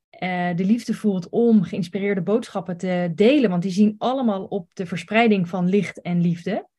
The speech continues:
Ehm, en dat geldt eigenlijk hetzelfde voor mij op mijn eigen manier. De hele tijd dat vreugde in jezelf aanspreken.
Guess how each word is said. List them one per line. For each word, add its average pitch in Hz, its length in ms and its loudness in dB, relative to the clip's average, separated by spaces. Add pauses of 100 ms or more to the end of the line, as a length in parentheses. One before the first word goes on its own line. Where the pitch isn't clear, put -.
(640)
Ehm, 180 720 -2 (300)
en 208 120 0
dat 208 120 2
geldt 208 200 0
eigenlijk 226 300 -2
hetzelfde 214 360 -2
voor 185 160 -6
mij 202 360 0 (180)
op - 260 -14
mijn 190 200 -6
eigen 202 360 -2
manier. 156 460 -2
De 185 100 -10
hele 233 420 0
tijd 185 220 -6
dat 180 140 -10
vreugde 220 420 0
in 185 140 -4
jezelf 202 640 -2 (120)
aanspreken. 214 880 -2